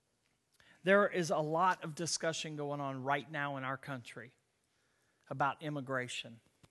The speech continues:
There's a lot of discussion going on right now about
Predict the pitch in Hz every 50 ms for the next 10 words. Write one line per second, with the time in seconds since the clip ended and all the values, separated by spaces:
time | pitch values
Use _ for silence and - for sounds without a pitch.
0 | _ _ _ _ _ _ _ _ _ _ _ _ _ _ _ _ _ _ _ _
1 | _ _ _ _ _ _ _ _ _ _ _ _ _ _ _ _ _ _ _ _
2 | _ _ _ _ _ _ - 165 180 190 170 156 160 143 139 156 170 175 190 202
3 | 202 196 - 202 165 139 196 180 - - - 202 185 170 - 190 170 156 165 160
4 | 160 160 160 156 151 151 147 147 151 156 156 156 160 160 151 151 151 139 - -
5 | - - - 156 151 165 160 151 147 147 147